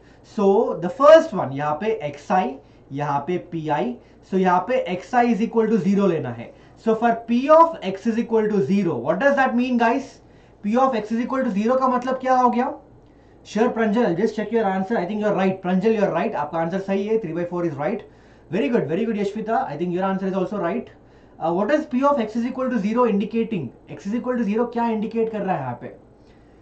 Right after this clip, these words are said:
What is X is equal to zero indicating यहाँ पे? Can anyone tell me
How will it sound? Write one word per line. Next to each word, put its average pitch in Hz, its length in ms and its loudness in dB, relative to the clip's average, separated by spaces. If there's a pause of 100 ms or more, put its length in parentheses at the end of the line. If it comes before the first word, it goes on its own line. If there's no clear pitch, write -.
(120)
What 175 160 -4
is 254 100 0
X - 120 -4
is 247 120 -2
equal 254 200 -4
to 233 180 -2
zero 240 240 -2
indicating 226 520 -2
यहाँ 214 260 0
पे? 220 100 0 (760)
Can 160 80 -8
anyone 214 240 -2
tell 220 140 0
me 233 140 0